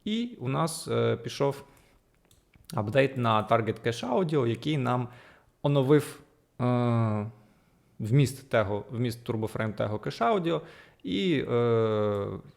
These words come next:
він туди пере-, пере-, передав тег аудіо з автоплеєм. Тобто в нас в цей момент, е, відбувається зміна дом-дерева в браузері і грається звук. Ось так от воно у нас все відбувається. І, ну, це вже ми другу транзакцію, це вже ми,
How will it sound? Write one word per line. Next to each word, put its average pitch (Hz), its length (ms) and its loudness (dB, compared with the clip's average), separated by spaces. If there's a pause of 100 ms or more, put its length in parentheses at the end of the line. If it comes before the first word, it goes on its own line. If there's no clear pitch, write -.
(180)
він 139 160 -2
туди - 180 0
пере-, - 200 -2
пере-, 113 280 -6
передав 117 480 -2
тег 117 240 -4
аудіо 113 480 0
з 104 80 -6
автоплеєм. 104 580 -4
Тобто - 240 -10
в 104 40 -8
нас 131 260 2
в - 320 -20
цей 123 160 -2
момент, 135 480 -2
е, 107 280 -2
відбувається 110 560 0
зміна 110 280 0
дом-дерева 107 440 -2
в 147 40 -6
браузері 190 480 -2
і 165 200 -4
грається 117 440 0
звук. 101 340 -6 (1000)
Ось 202 180 -2
так 160 200 2
от 117 100 -4
воно 123 220 -2
у 123 40 -2
нас 113 160 -4
все 113 140 -4
відбувається. 101 640 -4 (140)
І, 165 380 0 (120)
ну, 131 240 -2 (560)
це 113 140 -4
вже 101 160 -4
ми 107 120 -2
другу 196 280 0
транзакцію, 143 1000 -4
це 107 120 -8
вже 104 140 -8
ми, 104 320 -4